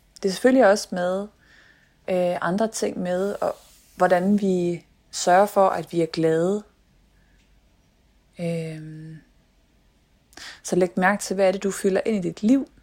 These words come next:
Hvad er det, du fylder ind i dit liv? Og tag det fulde ansvar for det. Er det noget, der, der stimulerer dig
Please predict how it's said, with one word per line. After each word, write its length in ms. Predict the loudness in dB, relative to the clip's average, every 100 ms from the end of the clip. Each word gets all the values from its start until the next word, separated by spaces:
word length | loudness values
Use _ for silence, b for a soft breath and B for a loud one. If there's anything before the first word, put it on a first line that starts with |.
| _ _ _ _ _ _ _ _ _ _ _ _ _ _ _ _ _ _ _ _ _ -20 _ -10
Hvad 100 | -10
er 40 |
det, 80 | -8
du 60 |
fylder 280 | -4 -2 -2
ind 240 | 0 -2 -2
i 40 | -14
dit 220 | -14 -6
liv? 260 | -6 -6 _ _ _ _ _ _ _ -18
Og 80 | -4
tag 220 | 0 0
det 80 | -2
fulde 280 | 0 0
ansvar 640 | 0 -2 -4 -4 -8 -8 -20 _ _ _ _ _ _
for 200 | -8 -8
det. 160 | -8 -14 _ _ _ _ _ _ _ _ _ _ _ _ _ _ _ _
Er 60 | -8
det 100 | -4
noget, 280 | 0 2
der, 380 | 2 0 0 -4
der 120 | -8
stimulerer 600 | -8 -6 -4 0 4 4 2
dig 160 | -8